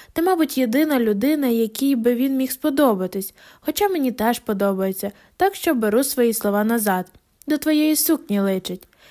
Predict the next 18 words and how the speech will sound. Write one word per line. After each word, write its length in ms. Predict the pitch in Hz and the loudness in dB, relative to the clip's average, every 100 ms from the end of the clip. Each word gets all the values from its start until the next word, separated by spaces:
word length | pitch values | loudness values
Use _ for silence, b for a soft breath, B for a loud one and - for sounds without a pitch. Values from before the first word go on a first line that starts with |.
| b | b
Я 100 | 381 | -2
простягла 500 | 370 285 - 226 269 | 0 0 0 0 2
їй 240 | 262 208 202 | 2 2 0
руку, 340 | 269 294 262 B B | 0 0 -4 B B
щоб 200 | - 226 | -6 -2
вона 240 | 202 214 240 | 0 0 -2
застібнула 600 | 233 - 208 214 214 214 | -2 -6 -4 -2 0 0
браслет, 580 | 254 262 - 185 185 b b | 0 -2 -4 -6 -6 b b
і 100 | 233 | -8
повільно 540 | 214 196 214 277 262 233 | -4 -2 0 0 0 0
його 260 | 214 220 | 0 -2
повернула. 760 | 220 233 254 247 202 180 180 208 _ _ - - 302 | -4 -2 0 2 0 -2 -8 -14 _ _ -20 -10 -4
«Він 140 | 320 | -2
чудовий». 640 | 320 311 320 269 190 190 - b b b - | 0 2 4 4 0 -6 -12 b b b -4
Вона 200 | 349 381 | -2 0
копнула 440 | 349 339 277 240 | -2 -2 0 -2
щось 340 | 214 247 233 | -2 -4 -4
ногою 480 | 208 196 247 302 277 | -4 -2 0 2 0